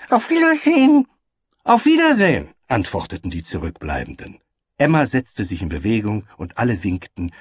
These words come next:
bis sie einander nicht mehr sehen konnten. Die Reise zur Drachenstadt hatte begonnen. Zuerst ging die Fahrt eine Weile durch die menschenleeren Straßen. Dann erreichten sie das flache Land und ließen die goldenen Dächer von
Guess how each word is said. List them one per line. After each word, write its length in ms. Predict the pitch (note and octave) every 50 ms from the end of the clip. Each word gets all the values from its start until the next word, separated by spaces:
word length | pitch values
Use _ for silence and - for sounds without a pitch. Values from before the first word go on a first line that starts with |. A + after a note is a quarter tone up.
| _ _
bis 180 | - F2 -
sie 120 | - F2+ D#2+
einander 400 | D2+ C#2+ C#2 C#2+ D#2 D#2+ D#2+ D#2+
nicht 220 | C2+ C2+ - -
mehr 120 | E2 D#2+ E2
sehen 340 | D2+ C#2 C2 B1 A1+ A1
konnten. 460 | - - - - - _ _ - - _ _ _ _ _ _ _ _ _ _ _
Die 100 | - C#3
Reise 520 | - - - A2+ A#2 B2+ B2+ A2+ G#2+ A2 -
zur 200 | - - - -
Drachenstadt 840 | - - - F#2 E2+ - F2+ F2 - - - D#2 D2+ - - - _ _ _ _ _
hatte 420 | - - - - D#2 C#2+ C#2+ - _ _
begonnen. 500 | - C#2+ - D2+ A#1 B1 B1+ - - - _ _ _ _ _ _ _ _ _ _ _ _ _ _ _ _ _ _ _
Zuerst 420 | - - D3+ C3 E3 G3 F3 - -
ging 120 | A#2+ G2+
die 120 | E2+ E2
Fahrt 300 | D#2 - A2+ A#2 C3 C3
eine 200 | - E2+ F2 E2
Weile 320 | E2 F2 G2 A2 A2+ B2 B2+
durch 180 | - G2 F#2+
die 100 | - F#2+
menschenleeren 640 | F2 D#2+ E2 F2 F#2 - - F#2 F2+ F#2+ G2 G#2 G#2
Straßen. 600 | - - - G2+ F#2+ D#2+ C#2 - - - - _ _ _ _ _ _ _ _ _ _
Dann 180 | - A#2+ C#3
erreichten 560 | C#3+ B2 G#2+ F2+ F#2+ A2 B2+ B2+ - - A2
sie 140 | F2+ - D#2+
das 200 | D#2+ E2 D#2+ -
flache 360 | - - - F2 E2 - G2
Land 340 | F2+ F2 G2+ A#2 C3 C3 - - - - - _
und 180 | F2+ E2 -
ließen 340 | F2 G2 A#2 C3 - - F#2
die 140 | E2 E2 D#2+
goldenen 440 | E2+ F2+ G2+ A2 A2 G#2+ F#2+ F2+ E2
Dächer 300 | - E2 E2 - E2+ E2
von 240 | - - E2 D#2+